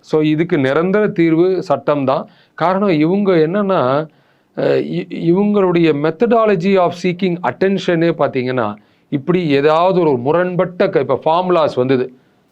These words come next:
அந்த ஃபார்முலா என்ன பண்ணாங்க? எல்லாரையும் சண்டை போட வச்சு, கடைசியில அதை ரிப்பீல் பண்ணிட்டாங்கல்ல.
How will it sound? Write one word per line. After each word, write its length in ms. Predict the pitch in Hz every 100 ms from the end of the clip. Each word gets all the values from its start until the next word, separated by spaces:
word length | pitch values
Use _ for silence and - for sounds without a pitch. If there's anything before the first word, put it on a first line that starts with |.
| -
அந்த 200 | 160 147
ஃபார்முலா 340 | 170 190 190
என்ன 180 | 180 165
பண்ணாங்க? 400 | 156 165 151 143 - _ _
எல்லாரையும் 800 | - 110 135 160 180 196 208 233
சண்டை 260 | 175 165 180
போட 220 | 165 147
வச்சு, 420 | 131 120 143 175 - _ _ _ -
கடைசியில 340 | 190 208 240
அதை 200 | 247 240
ரிப்பீல் 260 | 226 226 220
பண்ணிட்டாங்கல்ல. 600 | 233 240 233 160 135 135